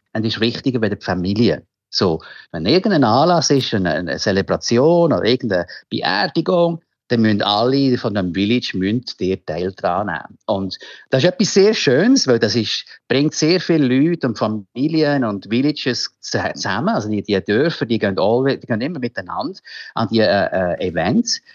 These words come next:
Und das ist natürlich etwas, wo man da sehr stark lebt in Bali, wo man sicher auch, wo ihr sicher auch gehört habt, dass das halt, äh, eine Insel ist, wo, wo es nur eine gibt. Und die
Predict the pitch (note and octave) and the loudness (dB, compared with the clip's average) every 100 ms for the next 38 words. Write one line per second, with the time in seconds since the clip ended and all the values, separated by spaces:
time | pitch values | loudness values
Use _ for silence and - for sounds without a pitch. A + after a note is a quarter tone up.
0 | - - A2 G#2+ A#2+ D#3 C#3+ B2+ C3 - | -10 -2 0 2 2 2 2 2 2 0
1 | A2 A#2 A#2 A#2+ A#2 - - B2+ D3 D3+ | 0 2 4 6 4 2 2 4 4 4
2 | - C#3 D3 - A2 A#2 A#2 A2 F#2+ G#2+ | 4 4 2 2 2 2 0 0 0 -2
3 | A2 F#2+ F#2 A2 B2+ G#2+ G2+ G#2 A#2 - | -6 0 2 2 0 -2 -6 -8 -8 -4
4 | G2+ F#2+ F#2 F#2 F#2+ - G2+ - D#2+ - | -2 -2 -4 -6 -6 -6 -12 -8 -8 -6
5 | F2 F#2 - F2+ - - - - F2+ - | -4 -4 -6 -10 -12 -20 -20 -6 -4 -2
6 | F#2 F#2 E2+ - E2 D2+ E2 E2+ G#2+ A#2 | 0 0 0 0 0 0 -2 0 0 2
7 | G2+ F#2+ - F2+ F2+ - - G2+ A2+ B2+ | 2 0 -2 -2 -2 -6 -4 0 4 4
8 | - G2 G#2+ B2+ A#2+ G2+ B2 A2 G2 F2 | 4 2 4 4 4 2 0 -2 -2 -2